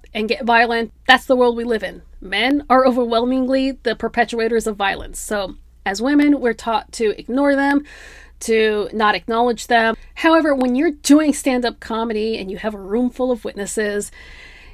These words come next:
you can respond to them how you wish you could respond to the catcallers. You can talk back to them. And in fact, I think every woman should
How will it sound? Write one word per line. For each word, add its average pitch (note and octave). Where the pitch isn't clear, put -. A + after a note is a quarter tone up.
you D4
can F#4+
respond B3+
to C#4+
them G#3+
how -
you B3
wish B3+
you D4
could C4+
respond G#3+
to A3+
the G#3
catcallers. -
You C4+
can D4+
talk B3+
back -
to G3+
them. -
And C4+
in C#4
fact, E4+
I C4+
think D#4
every C4+
woman B3
should A3